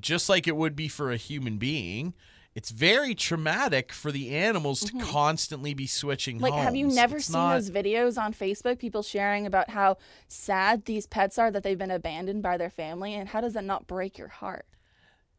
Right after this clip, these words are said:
Speaker 1: You're, you're taking me down a very sad road
Speaker 2: I,
Speaker 1: right now,
Speaker 2: I'm
Speaker 1: and
Speaker 2: just
Speaker 1: I
Speaker 2: trying
Speaker 1: can't
Speaker 2: to
Speaker 1: do
Speaker 2: guilt
Speaker 1: it.
Speaker 2: trip everyone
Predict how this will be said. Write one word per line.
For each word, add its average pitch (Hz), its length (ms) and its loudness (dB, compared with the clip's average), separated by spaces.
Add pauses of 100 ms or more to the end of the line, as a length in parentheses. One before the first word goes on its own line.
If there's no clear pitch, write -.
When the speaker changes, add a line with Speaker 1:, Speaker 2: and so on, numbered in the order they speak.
(220)
Speaker 1:
You're, 151 400 2
you're 143 220 2
taking 220 340 2
me 196 80 0
down 156 200 6
a 120 40 0
very 117 400 0
sad 107 460 2
road 104 300 -2
Speaker 2:
I, 214 160 10
Speaker 1:
right 233 80 8
now, 156 180 6
Speaker 2:
I'm 277 220 10
Speaker 1:
and - 80 4
Speaker 2:
just 240 220 0
Speaker 1:
I 277 40 -2
Speaker 2:
trying 262 180 6
Speaker 1:
can't 240 40 0
Speaker 2:
to 220 120 0
Speaker 1:
do - 0 -
Speaker 2:
guilt 240 240 6
Speaker 1:
it. - 40 -4
Speaker 2:
trip 208 200 4
everyone 208 640 2